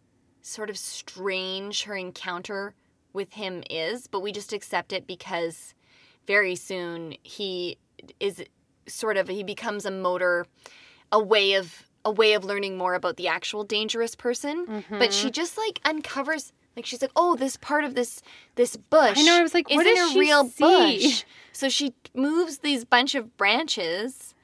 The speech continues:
Speaker 1: and then he just pops out.
Speaker 2: Out of a bush. And at first, 'cause I was like, I thought for a second my brain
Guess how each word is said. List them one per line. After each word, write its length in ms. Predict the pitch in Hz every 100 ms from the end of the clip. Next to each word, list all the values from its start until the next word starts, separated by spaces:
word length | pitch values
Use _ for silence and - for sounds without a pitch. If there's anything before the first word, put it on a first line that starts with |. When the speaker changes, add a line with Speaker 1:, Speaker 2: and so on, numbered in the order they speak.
| _ _ -
Speaker 1:
and 160 | 233 240
then 160 | 240
he 180 | 247 262
just 160 | 254 -
pops 240 | 240 -
out. 160 | 175 -
Speaker 2:
Out 180 | 247 254
of 140 | 240 226
a 120 | 208 - - - -
bush. 520 | - - - - - _ - - -
And 140 | 294
at 140 | 311 247
first, 340 | 392 359 -
'cause 140 | 269 269
I 100 | 262
was 120 | 262
like, 260 | 262 240 - - _ _ _ _ -
I 60 | 233
thought 400 | 294 285 294 - _ -
for 180 | - 277
a 60 |
second 680 | - 247 233 247 247 240 220 _ _ _ _ _
my 320 | 240 233 220 208 -
brain 600 | 226 220 220 214 208